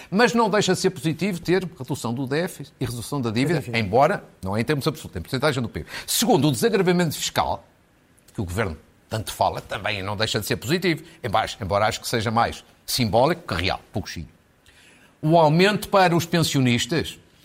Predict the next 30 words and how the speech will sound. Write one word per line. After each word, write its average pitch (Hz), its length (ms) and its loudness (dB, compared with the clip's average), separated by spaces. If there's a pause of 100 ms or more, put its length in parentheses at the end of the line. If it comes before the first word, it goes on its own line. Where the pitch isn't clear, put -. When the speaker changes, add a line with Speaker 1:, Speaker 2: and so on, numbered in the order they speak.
(600)
Speaker 1:
eu - 240 -14
acho 85 360 -4
que, 113 420 0 (200)
evidentemente, 117 840 -2
que 156 180 -6
é 151 80 2
justo, - 400 -4 (280)
e 117 80 0
é - 20 0
correto, 180 480 0 (100)
e 147 80 0
é 113 40 0
positivo. 160 580 -2 (540)
Alguém 92 220 0
coloca 117 280 0
isso 117 160 0
em 113 60 0
causa. 101 320 2 (340)
Agora, 123 440 2 (560)
evidentemente 123 600 -2
que 147 100 -2
é 135 40 0
redutor. 160 600 2 (720)
É 117 140 -2
para 110 340 2
um, 113 360 -4
um 98 40 -4
conjunto 110 360 -2
de - 80 -16
pensões 131 600 0